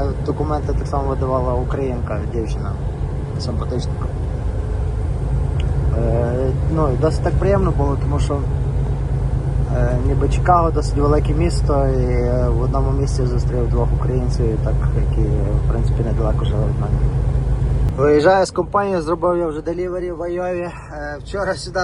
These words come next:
приїхав вночі, він каже, «Security, тут ночувати не можна, виїжджай на дорогу задом». Я от сюди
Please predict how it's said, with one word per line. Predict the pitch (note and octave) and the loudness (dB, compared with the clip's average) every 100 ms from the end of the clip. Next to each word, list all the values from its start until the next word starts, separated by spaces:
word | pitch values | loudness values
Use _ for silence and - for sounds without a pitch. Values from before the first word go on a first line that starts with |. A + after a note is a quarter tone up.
| - | -4
приїхав | F3 F3+ E3 E3 | -6 -6 -6 -8
вночі, | E3 D#3+ F#3 F#3 | -8 -10 -10 -8
він | F3 | -8
каже, | D#3+ F3 E3 E3 D#3 - - - - - | -8 -6 -4 -6 -6 -10 -14 -14 -14 -12
«Security, | - D#3 D#3 F3+ E3+ E3 - D#3+ D#3 D3+ | -12 -10 -6 -4 -4 -6 -4 -2 -2 -2
тут | E3 - | -4 -4
ночувати | D3+ D3 D#3 D#3 C#3+ | -6 -4 -4 -4 -6
не | C#3 | -10
можна, | C#3+ F3 E3+ E3+ E3+ E3 C#3+ - | -10 -10 -10 -8 -6 -6 -8 -8
виїжджай | B2+ C#3+ C#3+ C3 D#3 D3+ C#3+ C3+ | -4 -2 -2 0 0 0 -4 -6
на | C3+ C3+ | -4 -4
дорогу | C#3 C#3 C3+ C3 | 0 0 0 -2
задом». | B2 C3+ E3+ E3 D#3 D3 | -2 2 2 0 -6 -6
Я | C#3 C#3 | -6 -4
от | C#3 | -6
сюди | - C3 | -10 -10